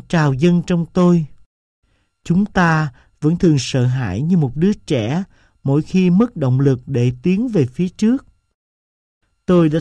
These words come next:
thực sự say mê việc chèo thuyền trên biển. Cứ như là việc chèo lái con thuyền ấy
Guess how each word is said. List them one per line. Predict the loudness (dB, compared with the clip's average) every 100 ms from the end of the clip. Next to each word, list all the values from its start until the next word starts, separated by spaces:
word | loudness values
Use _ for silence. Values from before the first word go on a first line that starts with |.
| -2
thực | -6
sự | -4 -2 0 0
say | -2 0
mê | 2 4 4 2 -4 _ 0
việc | 0 0 -2
chèo | 0 0
thuyền | 2 4 2 2
trên | 0 2
biển. | 2 2 -2 -10 _ _ _ _ _ _ 0
Cứ |
như | 4 6 6 6 2 -4 _ _
là | 0 2 2
việc | 2 0 -4
chèo | -2 0 2
lái | 0 -2
con | 0 0 0
thuyền | 0 0
ấy | 0 0 0